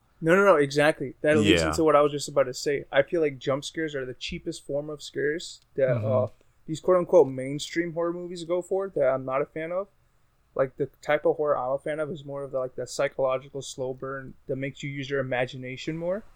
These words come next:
Speaker 3: Yeah.
Speaker 1: That's
Speaker 2: Mm-hmm.
Speaker 1: like, that's the kind of s-, horror that sticks with you after the movie's done.
Speaker 2: And in a way, in a way, it's like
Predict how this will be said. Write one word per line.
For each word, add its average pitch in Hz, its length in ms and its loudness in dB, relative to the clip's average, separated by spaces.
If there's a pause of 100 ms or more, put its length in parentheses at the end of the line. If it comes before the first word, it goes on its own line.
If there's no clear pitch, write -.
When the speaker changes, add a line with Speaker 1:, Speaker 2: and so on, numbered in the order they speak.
(260)
Speaker 3:
Yeah. 104 240 -2
Speaker 1:
That's 156 380 4
Speaker 2:
Mm-hmm. 107 180 2
Speaker 1:
like, 104 240 4
that's - 240 0
the 185 80 2
kind 170 180 2
of 143 120 2
s-, - 360 -10 (120)
horror 143 320 4
that 135 200 2
sticks - 400 -6
with 165 180 -2
you 180 280 -6 (180)
after 139 300 -4
the 135 40 -4
movie's 131 380 -4
done. 120 340 -4 (800)
Speaker 2:
And 117 80 0
in 123 140 0
a 131 80 4
way, 98 400 2
in 113 200 -4
a 110 80 0
way, 98 300 2
it's 90 180 -2
like 90 400 -2